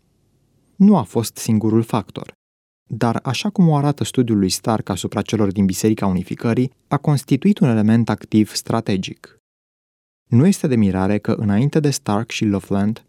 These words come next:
cu o sută de ani, Ellen White ajungea la aceeași concluzie. „Alcătuirea unor grupe mici ca bază pentru lucrarea creștină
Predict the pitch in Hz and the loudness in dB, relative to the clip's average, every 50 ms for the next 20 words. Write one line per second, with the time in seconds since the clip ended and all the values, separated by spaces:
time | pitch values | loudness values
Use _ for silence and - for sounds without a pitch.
0 | _ _ _ - - 98 - - 151 147 - 170 147 135 110 107 117 127 123 - | _ _ _ -2 -2 -2 -2 -4 -2 0 0 2 2 2 2 2 0 0 -4 -10
1 | _ _ _ _ _ _ _ _ 151 160 175 180 175 160 151 156 156 147 - - | _ _ _ _ _ _ _ _ 2 2 4 4 2 2 2 2 0 -2 -2 -2
2 | 135 120 107 131 127 110 117 113 113 110 107 - - 107 101 - - - 107 98 | -2 0 2 2 2 2 2 2 2 0 0 0 0 -2 -2 -2 -4 -4 -4 -2
3 | - 98 90 90 85 - - - _ _ _ _ _ _ _ _ _ _ _ _ | -2 -2 -2 -2 -4 -6 -12 -14 _ _ _ _ _ _ _ _ _ _ _ _
4 | _ _ _ _ _ _ _ _ _ _ - 127 113 107 - 104 - - 104 113 | _ _ _ _ _ _ _ _ _ _ -2 -2 -2 0 -2 -4 0 2 2 2
5 | 139 170 175 170 170 160 143 123 139 135 - 131 110 98 95 101 - - - - | 4 4 2 4 4 2 2 2 0 0 2 2 2 2 2 0 -2 -4 -6 -4
6 | 101 98 92 101 104 98 107 98 - 104 98 - 101 95 92 - 101 104 104 104 | -6 -2 0 0 0 2 0 0 0 0 0 0 0 -2 -2 -2 -2 -2 -2 -2
7 | 98 - 107 98 - - - - 98 101 104 107 | -4 -4 -4 -4 -4 -6 -4 -2 0 0 0 0